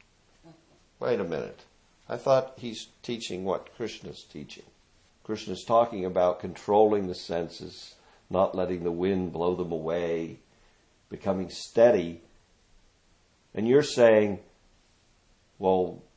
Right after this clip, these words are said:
that's not really what it's all about." It's not.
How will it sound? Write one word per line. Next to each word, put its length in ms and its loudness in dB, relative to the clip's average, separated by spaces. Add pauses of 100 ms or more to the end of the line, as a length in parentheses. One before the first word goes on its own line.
(120)
that's 300 2
not 440 6 (460)
really 240 0
what 220 2
it's 160 -8
all 180 2
about." 480 -4 (1600)
It's 180 -20
not. 280 -6